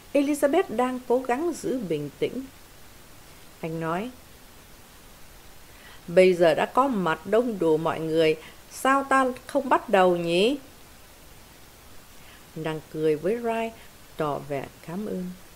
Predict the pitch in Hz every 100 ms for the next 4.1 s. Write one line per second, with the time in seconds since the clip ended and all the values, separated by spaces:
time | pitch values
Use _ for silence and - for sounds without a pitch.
0 | - - - 214 214 214 208 196 196 196
1 | - - - - - 381 - 190 180 180
2 | 180 175 - 262 262 262 294 196 156 151
3 | 151 202 202 226 226 220 247 320 175 147